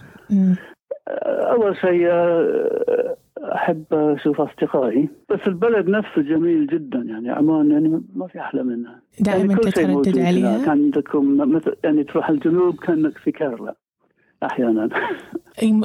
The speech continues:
Speaker 1: متنوعة، متعددة، آه، الثقافات عمان، سلطنة عمان. وشعب
Speaker 2: وحتى
Speaker 1: طيب.
Speaker 2: الثقافات مختلفة، أيوة. لأنه مثلًا، آه،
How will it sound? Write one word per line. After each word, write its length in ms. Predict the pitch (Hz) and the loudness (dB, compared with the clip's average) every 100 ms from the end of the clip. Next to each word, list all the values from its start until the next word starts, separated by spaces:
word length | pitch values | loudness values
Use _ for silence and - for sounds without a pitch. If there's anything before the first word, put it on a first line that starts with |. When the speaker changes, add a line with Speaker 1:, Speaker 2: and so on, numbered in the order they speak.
| - | 0
Speaker 1:
متنوعة، 840 | 214 220 220 233 269 247 190 180 - | 0 0 0 2 2 2 2 0 0
متعددة، 640 | 190 - 208 220 220 214 214 202 | -2 0 0 0 0 -2 -2 0
آه، 440 | 190 185 185 180 - | 2 2 2 2 -2
الثقافات 720 | 196 196 - 185 - 185 - - | -4 -4 -2 -2 0 0 -2 -4
عمان، 300 | 185 185 180 175 | 0 2 4 0
سلطنة 440 | - - 185 180 180 180 | -4 -4 -2 2 0 2
عمان. 240 | 180 180 - - - - | 2 2 -2 -16 -18 -8
وشعب 320 | - 247 247 | -2 0 2
Speaker 2:
وحتى 440 | 427 440 247 220 196 | 2 0 0 0 2
Speaker 1:
طيب. 240 | 208 208 | 2 2
Speaker 2:
الثقافات 440 | 196 196 202 233 170 | 2 2 2 0 0
مختلفة، 380 | - 135 123 | 0 0 2
أيوة. 200 | 156 143 | 2 2
لأنه 300 | 127 165 185 | 2 2 2
مثلًا، 540 | 202 196 185 170 165 165 | 2 0 0 2 2 2
آه، 200 | 156 | 2